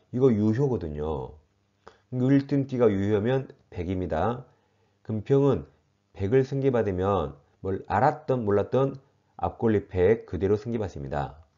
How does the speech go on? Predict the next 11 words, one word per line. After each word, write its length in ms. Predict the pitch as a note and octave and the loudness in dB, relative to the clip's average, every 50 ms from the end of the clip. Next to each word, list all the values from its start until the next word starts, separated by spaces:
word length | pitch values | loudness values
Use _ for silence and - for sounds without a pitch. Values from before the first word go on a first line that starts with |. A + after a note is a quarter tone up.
| _ _ _ _ _ _ _ _ - | _ _ _ _ _ _ _ _ -12
그래서 500 | - F#2 F2 F2 E2+ F#2 G#2+ A#2 A#2 - _ _ _ _ _ _ _ | -10 -8 -6 -4 -2 -2 -2 -2 -6 -10 _ _ _ _ _ _ _
병은 280 | - C3 C3 C3+ B2 G#2+ | -2 2 2 2 2 2
민법 500 | G2+ G#2+ G#2 G#2 G2+ B2+ B2+ A#2 - - | 2 0 0 0 0 0 0 0 -2 -6
기본 380 | - - G2 F2+ A2 A2+ G#2 | -6 -4 0 2 2 2 2
이론상 800 | G2+ G#2 A2 G#2+ G#2+ G2+ G2+ G2 F#2 G2+ A#2+ B2+ C3 C3 C3+ C3+ - _ _ _ _ _ _ _ _ _ _ - - | 2 0 0 2 2 2 0 -2 -2 -2 -2 0 0 -2 -4 -6 -12 _ _ _ _ _ _ _ _ _ _ -8 -2
유효하게 500 | F#2 F#2+ G2+ G#2 G#2 G2+ G2 G2 G#2+ G2+ | 0 2 6 6 6 6 6 4 2 -2
소유권 400 | - - B2 A#2+ A#2 - A2 G2+ | 0 -2 -2 -2 -2 -4 -6 -6
취득하고 800 | - - - F#2+ F2+ F2 D#2+ D2+ D2 D#2+ F2+ G#2+ A2+ - - _ _ _ _ _ _ - | -6 -6 -4 -2 -2 -2 -2 -2 0 0 0 0 0 -2 -12 _ _ _ _ _ _ -8
이 160 | - G2+ G2+ | -4 -4 -4
사조 340 | G2 - C3 C#3 C3+ C3 B2+ | -4 -4 -4 -4 -2 -2 -2
사망 580 | - B2 A#2+ A#2 A#2 A#2 A#2 A#2 A#2 A#2 A#2 | -4 -4 -4 -2 0 0 0 0 -2 -4 -6